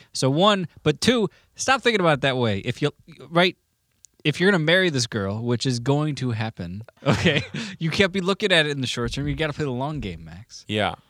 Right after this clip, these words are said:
Speaker 2: It's
Speaker 1: Yeah.
Speaker 2: very, I feel like every girl I go out with is relatively insecure. And this one is just one hundred percent not.
Speaker 1: Yeah, well, that's, that's what, that's what, that's what's turned you on.
Speaker 2: Uh, yeah, I think I like it, but it's very,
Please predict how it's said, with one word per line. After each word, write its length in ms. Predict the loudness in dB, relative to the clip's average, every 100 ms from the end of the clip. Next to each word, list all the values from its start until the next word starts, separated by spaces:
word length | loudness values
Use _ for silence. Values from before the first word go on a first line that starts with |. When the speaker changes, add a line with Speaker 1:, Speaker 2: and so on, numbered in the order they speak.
| _
Speaker 2:
It's 120 | -4 0
Speaker 1:
Yeah. 40 |
Speaker 2:
very, 220 | 2 2
I 140 | 0 0
feel 180 | 0 2
like 340 | 2 -2 -10 _
every 300 | -2 0 -2
girl 220 | -2 0 -2
I 80 |
go 180 | -2 -2
out 140 | -2 -4
with 140 | -8
is 140 | -10 -10
relatively 520 | -10 -10 -12 -12 -12
insecure. 680 | -12 -14 -14 -12 -10 -10 -14 _ _ _ -12
And 100 | -10
this 120 | -6
one 140 | -8
is 80 | -8
just 180 | -10 -10
one 120 | -10
hundred 200 | -10 -10
percent 320 | -12 -12 -12
not. 360 | -12 -14 -14 -20 _
Speaker 1:
Yeah, 280 | -12 -8 -8
well, 140 | -8
that's, 200 | -10 -12
that's 220 | -14 -14 -12
what, 120 | -14 _
that's 200 | -14 -12
what, 200 | -12 -14 -12
that's 240 | -10 -10
what's 200 | -12 -14
turned 260 | -14 -12 -10
you 80 | -10
on. 260 | -12 -14 -18 _ -20 _ _ _ _ _ -18 -8
Speaker 2:
Uh, 640 | -6 -4 -4 -4 -4 -6
yeah, 280 | -2 0 0
I 100 | 0
think 300 | -4 -8 -6
I 200 | -4 -4
like 260 | -4 -4 -6
it, 80 |
but 100 | -10
it's 120 | -12 -12
very, 500 | -6 -4 -4 -6